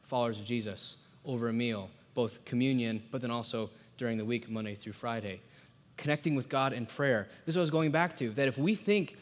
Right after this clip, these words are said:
that there are powers out there and that apart from the power of God, we can just resist,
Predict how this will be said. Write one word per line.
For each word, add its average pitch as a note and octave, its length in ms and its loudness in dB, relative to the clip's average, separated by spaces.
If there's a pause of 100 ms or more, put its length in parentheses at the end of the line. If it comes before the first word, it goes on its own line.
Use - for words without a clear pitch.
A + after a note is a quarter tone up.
that C#3+ 140 2
there D#3 160 6
are D#3 80 8
powers D#3+ 540 4
out D3+ 240 2
there G#2+ 300 -2 (580)
and C#3 100 0
that C#3 80 4
apart E3 240 4
from D#3+ 80 0
the C3+ 60 0
power D#3 300 4
of B2+ 120 0
God, C#3 340 2
we C3+ 80 0
can C#3 140 0
just C3+ 200 -2 (220)
resist, B2 640 0